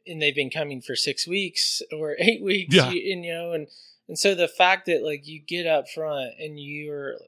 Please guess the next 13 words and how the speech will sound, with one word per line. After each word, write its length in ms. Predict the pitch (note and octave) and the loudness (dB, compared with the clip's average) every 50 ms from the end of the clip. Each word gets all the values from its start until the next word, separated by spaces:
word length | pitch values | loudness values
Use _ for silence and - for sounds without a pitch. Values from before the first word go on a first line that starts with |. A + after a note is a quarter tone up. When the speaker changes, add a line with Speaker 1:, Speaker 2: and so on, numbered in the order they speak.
| _ _ - | _ _ -6
Speaker 1:
like, 260 | D#3 C#3+ C3+ C3+ - _ | -4 -4 -4 -4 -8 _
showing 540 | - - - - D#3 D3+ D#3 D#3+ E3 D#3+ | -2 -2 0 2 2 0 0 -4 -6 -8
your 140 | D3+ C#3+ C#3+ | -8 -10 -10
face 400 | - - C#3 B2+ B2+ C3 - - - | -6 -2 -2 -2 -2 -2 -4 -8 -8
to 80 | C3+ | -8
the 120 | B2+ C3 A#2+ | -8 -10 -8
church 420 | - - - B2+ A#2+ A#2+ B2 - | -8 -8 -8 -6 -8 -8 -12 -16
and 120 | - B2 B2 | -20 -14 -12
saying, 440 | - - C3 C3 B2+ B2 B2 B2 B2 _ _ _ _ _ _ _ _ _ _ _ | -12 -10 -8 -8 -8 -8 -10 -12 -16 _ _ _ _ _ _ _ _ _ _ _
"Listen, 360 | - E3 - D#3 C3+ B2 B2 - | -10 -6 -4 -4 -4 -6 -8 -10
I, 180 | B2+ D3 D#3 D#3 - | -8 -6 -6 -6 -6
I'm 200 | C#3+ D#3+ E3 E3+ | -8 -10 -10 -10
here, 580 | E3 - - E3+ E3+ E3+ D#3+ C#3 B2 B2 B2 A#2 | -10 -10 -8 -8 -4 -2 -2 -2 -2 -4 -6 -12